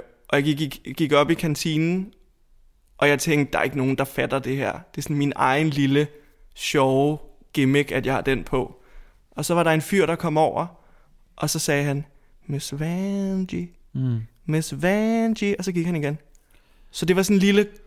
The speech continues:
Speaker 1: okay, vi har sådan en hemmelig homologe. Fordi
Speaker 2: Ej, han var homo.
Speaker 1: det, det tænker jeg jo instinktivt, at han er, når han kommer over på den måde, og lige laver sådan en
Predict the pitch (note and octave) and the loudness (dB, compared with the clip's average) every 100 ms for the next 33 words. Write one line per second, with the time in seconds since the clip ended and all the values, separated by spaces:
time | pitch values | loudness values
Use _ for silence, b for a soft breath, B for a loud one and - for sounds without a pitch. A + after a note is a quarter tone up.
0 | - D3+ - C#3+ C3 - - - D#3 D#3 | -6 -6 0 0 0 -4 -12 -6 -4 -4
1 | - - D3+ C#3+ D3+ D3 D#3+ F3+ D#3+ D3 | -6 -4 -4 -2 -2 -2 -2 -4 -2 -2
2 | D3+ F3+ D#3+ C#3 C#3 - E3 - _ _ | -2 -4 -2 0 -2 -6 -10 -16 _ _
3 | _ _ _ _ _ - B2+ D3+ B2+ - | _ _ _ _ _ -2 0 2 -2 -4
4 | C#3 C3+ B2 A#2+ A2+ A2 A#2+ - - - | -2 2 2 2 2 0 -2 -10 -16 -16
5 | - - - F3 F3 - F3+ A3+ G3+ D#3+ | -18 -18 -12 -8 -4 2 4 4 6 8
6 | C3 C3+ - F#3 G3+ A#3 G3 - D3+ - | 6 4 2 2 2 2 2 4 2 2
7 | D3+ C#3 C3+ D3+ F3 D#3+ C#3+ D#3 C#3+ C#3 | 0 2 4 4 2 -2 -2 0 2 2
8 | D3+ D#3+ D3 B2+ C#3 C#3+ D#3 - D3+ D#3 | 0 0 0 2 2 2 2 0 2 4
9 | D3 D3 D#3 D#3 D3 | 4 4 2 2 2